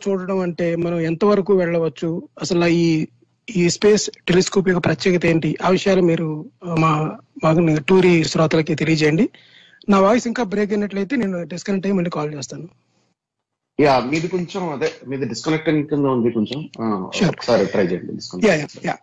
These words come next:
Speaker 1: మీరు కంటిన్యూ చేయండి.
Speaker 2: ఆ, so మనకి ఈ వారం మనకి జేమ్స్ వెబ్ టెలిస్కోప్ అని, ఇది స్పేస్ లో, ఇది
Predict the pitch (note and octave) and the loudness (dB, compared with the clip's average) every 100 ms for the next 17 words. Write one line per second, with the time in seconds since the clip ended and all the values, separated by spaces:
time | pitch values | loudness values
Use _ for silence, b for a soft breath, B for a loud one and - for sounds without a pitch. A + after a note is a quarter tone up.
0 | - B3+ A#3 G3+ F#3+ F3 D3 C3 D#3+ _ | 2 4 4 2 0 -2 -4 -10 -12 _
1 | b b b b b b b - C3+ B2+ | b b b b b b b -4 0 2
2 | A#2+ D3+ D3 C3 B2 C3 B2 G#2+ G2 - | 0 2 2 2 -2 -2 0 2 0 -4
3 | - _ _ - C3 C3+ B2+ D3 F3 C3 | -16 _ _ -2 2 4 2 0 -6 -8
4 | A#2+ F#2 G#2+ C#3 D#3 D#3+ - C3 B2+ - | -14 -14 -8 -6 -6 -10 -10 -8 -8 -6
5 | B2+ - A#2 C4+ G#3+ - - A2 A2+ - | -6 -6 -8 -8 -10 -12 -6 0 0 0
6 | A#2+ D3 D3+ C3+ - _ - G2 F#2 F#2 | 0 0 2 -2 -2 _ -4 0 2 0